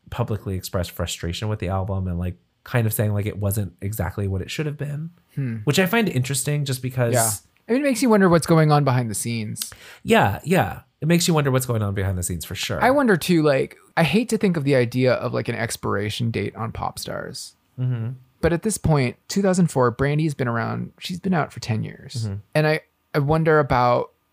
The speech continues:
Speaker 2: at what point someone just doesn't seem fresh anymore,
Speaker 1: Mm-hmm.
Speaker 2: can't garner, like, the buzz
Speaker 1: Mm-hmm.
Speaker 2: that a new, fresh artist can. And, it,
Speaker 1: Yeah.
Speaker 2: you know, 'cause I think about, like, Brandy was on, like, a four-year album release schedule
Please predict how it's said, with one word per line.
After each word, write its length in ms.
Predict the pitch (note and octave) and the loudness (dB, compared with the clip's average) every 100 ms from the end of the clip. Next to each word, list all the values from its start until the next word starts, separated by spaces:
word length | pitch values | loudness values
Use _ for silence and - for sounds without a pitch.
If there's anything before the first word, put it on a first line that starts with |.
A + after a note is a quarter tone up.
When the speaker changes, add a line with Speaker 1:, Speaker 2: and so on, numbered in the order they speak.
| - | 0
Speaker 2:
at 140 | D3+ | 2
what 200 | E3 F3 | 4 2
point 300 | - E3 D3+ | 0 -2 -2
someone 260 | - C#3+ C3 | -2 0 0
just 260 | A#2 A2 | -2 -2
doesn't 240 | C3 B2+ C#3+ | 0 0 0
seem 180 | D3+ C3+ | 0 2
fresh 300 | A2+ G#2 - | 2 0 0
anymore, 580 | G#2 G#2 G2 G2 A2 B2 | -2 0 -2 -4 -6 -6
Speaker 1:
Mm-hmm. 380 | C3 C#3 C3 C3+ | -2 -2 -2 -4
Speaker 2:
can't 320 | - C#3+ C#3 | 0 0 0
garner, 360 | C3+ B2 A#2+ A#2+ | 2 2 2 0
like, 200 | A#2 - | -2 -2
the 80 | A#2+ | -4
buzz 840 | - A#2 A2 G#2 A2 B2+ - - _ _ _ _ | -2 0 2 0 -2 -6 -10 -12 _ _ _ _
Speaker 1:
Mm-hmm. 320 | B2 A#2 A2 A2 | -6 -4 -2 0
Speaker 2:
that 280 | A#2+ - _ | 0 0 _
a 80 | A#2+ | 0
new, 300 | A2 A2 G#2+ | 2 2 0
fresh 360 | - A2 G#2 - | -2 -2 -2 -8
artist 360 | A2+ G#2+ G#2+ - | -10 -8 -10 -14
can. 640 | - - F2 - E3 D#3+ _ - B2+ _ | -8 -6 -6 -8 -10 -10 _ -20 -20 _
And, 80 | D#3 | 2
it, 20 | |
Speaker 1:
Yeah. 140 | D#3 - | 2 2
Speaker 2:
you 120 | D#3+ | 2
know, 100 | E3 | 2
'cause 140 | D#3 D#3 | 4 2
I 80 | D3 | 4
think 200 | G3 F#3+ | 2 4
about, 220 | F3+ C3+ | 4 4
like, 200 | C#3 - C#3+ C3 - | 0 -4 -18 -20 -4
Brandy 340 | D3 F#3 C4 | 0 2 2
was 120 | D4+ | 2
on, 80 | A#3+ | 2
like, 120 | G3+ - | 2 0
a 60 | |
four-year 960 | C#3+ - - _ C#3 C3 D3+ E3 F3+ F#3+ | -2 -4 -14 _ 0 2 2 0 -2 -2
album 400 | - F3 G3 G3+ | 0 -2 0 -2
release 300 | G#3 G#3 G#3+ | -2 -4 -4
schedule 760 | - G#3+ G3+ A3+ A3 A#3 A#3 | -4 -4 -4 -6 -4 -6 -8